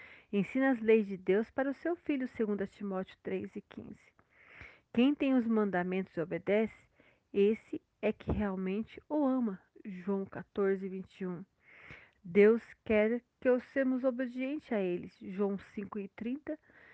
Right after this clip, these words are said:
e João quinze, quatorze. A esperança está em Deus,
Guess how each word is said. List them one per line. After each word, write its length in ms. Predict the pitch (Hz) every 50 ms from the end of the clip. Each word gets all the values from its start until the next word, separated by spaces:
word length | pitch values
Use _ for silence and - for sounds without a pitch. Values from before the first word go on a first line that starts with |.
| _ _ _
e 120 | 240 226
João 440 | 208 185 202 196 202 208 208 208 220
quinze, 440 | - - - - 208 196 190 - - -
quatorze. 440 | - 175 - _ - - - - - _ _ _ _ _ _ _ _ _ _ _ _ _ _ _ _ - - _ _ _ _
A 120 | - 196
esperança 920 | 202 185 - _ _ - 196 185 185 196 220 254 277 269 - - - - - _ _
está 340 | - 214 - _ - 208 196
em 160 | 196 196 196
Deus, 320 | 180 190 180 156 - 180